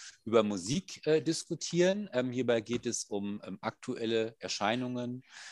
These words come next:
Es geht um, um Klassiker aus der Musikgeschichte. Es geht unter anderem auch um, äh, Hardware, um HiFi-Anlagen. Es geht um, äh, Pflege von Tonträgern und so weiter.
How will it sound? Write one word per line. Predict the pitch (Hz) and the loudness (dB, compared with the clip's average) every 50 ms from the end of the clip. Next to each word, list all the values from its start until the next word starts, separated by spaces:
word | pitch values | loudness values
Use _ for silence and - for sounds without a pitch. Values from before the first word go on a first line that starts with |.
| - - - - | -18 -20 -18 -14
Es | - - - - | -8 -6 -6 -6
geht | - 104 95 90 - - | -4 -4 -4 -4 -4 -6
um, | 104 92 90 92 | -8 -6 -6 -6
um | 85 87 82 | -8 -8 -8
Klassiker | - - 107 117 - - 131 - - 120 113 101 92 | 0 6 6 6 6 4 -4 -2 2 4 4 4 2
aus | 104 - | 0 -4
der | - 113 104 | -2 -2 -2
Musikgeschichte. | 104 101 101 127 135 - 127 117 - - 127 117 - - - 117 110 107 107 - _ _ _ _ _ _ _ _ _ _ _ _ _ _ _ _ _ _ - - - | -2 -4 -4 -6 -6 -6 -6 -8 -4 -4 -4 -4 -4 -4 0 0 0 0 0 -4 _ _ _ _ _ _ _ _ _ _ _ _ _ _ _ _ _ _ -10 -10 -6
Es | - - - | -6 -6 0
geht | - 101 95 - | 0 0 0 0
unter | 110 92 107 92 - | -2 -2 -2 0 0
anderem | 90 98 98 85 92 101 98 | -2 -4 -2 -2 -4 -4 -4
auch | - - 85 85 87 87 - - - _ | -4 -2 0 2 2 0 0 -4 -20 _
um, | - 92 82 82 80 80 78 80 82 - - | -6 -6 -6 -4 -6 -8 -8 -10 -12 -12 -10
äh, | 78 73 73 71 71 69 - - - - - - - - | -8 -6 -6 -6 -6 -8 -12 -20 -20 -20 -20 -20 -16 -4
Hardware, | - - 98 120 - - - - 117 113 113 110 113 113 113 120 120 _ _ _ _ - - - _ - - - - - | 6 8 8 8 8 4 -2 0 2 2 4 2 2 0 -4 -8 -16 _ _ _ _ -20 -20 -20 _ -20 -20 -20 -14 -8
um | 90 90 85 90 | -8 -4 4 8
HiFi-Anlagen. | 101 110 131 131 - - 131 123 120 120 120 120 - - 120 117 117 113 117 113 113 113 113 113 113 113 110 120 127 - _ _ _ _ _ - - - _ | 10 10 10 8 4 0 -2 0 0 0 -2 -4 -6 -2 -2 0 2 6 6 8 8 8 8 6 2 -8 -8 -10 -12 -16 _ _ _ _ _ -20 -20 -20 _
Es | - 104 - - - | -8 -4 -4 -4 0
geht | - 104 101 - | 2 2 2 2
um, | - 104 95 101 101 | 0 -2 -2 -2 -2
äh, | 98 92 92 | -2 -4 -6
Pflege | - - - 113 110 101 107 | -6 -2 2 2 4 4 2
von | - - 98 90 | 0 -2 -8 -8
Tonträgern | - - 117 131 147 - - - 139 127 127 127 120 | -6 -4 -2 -2 -2 -4 -4 -2 0 0 0 0 -2
und | 123 120 | -4 -6
so | - - 117 95 | -6 -6 -6 0
weiter. | 107 110 110 113 117 - 117 113 110 110 113 | 4 4 4 4 4 2 0 0 0 0 -2